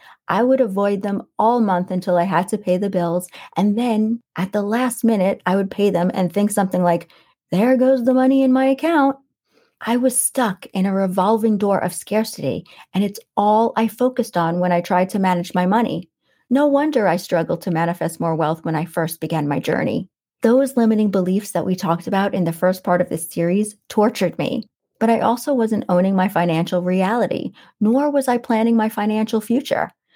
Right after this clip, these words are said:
I was truly avoiding it all. I was coming from a mindset of severe lack, operating from a place of scarcity. I hadn't even stopped to take a moment to be grateful for any of it.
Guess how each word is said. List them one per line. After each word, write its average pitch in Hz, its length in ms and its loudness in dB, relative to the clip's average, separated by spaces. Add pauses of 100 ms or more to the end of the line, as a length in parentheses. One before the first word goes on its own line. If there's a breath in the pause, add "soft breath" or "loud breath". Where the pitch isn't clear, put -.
(200 soft breath)
I 196 140 0
was 208 200 0
truly 226 600 2
avoiding 185 680 0
it 180 160 -2
all. 190 480 -2 (680)
I 214 100 0
was 254 180 2
coming 269 280 0
from 247 180 -2
a 220 80 2
mindset 196 600 -2
of 185 100 -2
severe 185 800 0
lack, - 580 -4 (220)
operating 208 580 0
from 208 160 -2
a 202 80 -2
place 208 320 -2
of 226 80 0
scarcity. - 720 -2 (320)
I 202 80 2
hadn't 254 480 0
even 214 320 2
stopped - 600 -4
to 208 60 -10
take 185 200 -6
a 185 40 2
moment 185 440 0
to - 80 -14
be 180 100 -4
grateful 196 460 -2
for - 240 -4
any 233 240 4
of - 100 -6
it. - 200 -4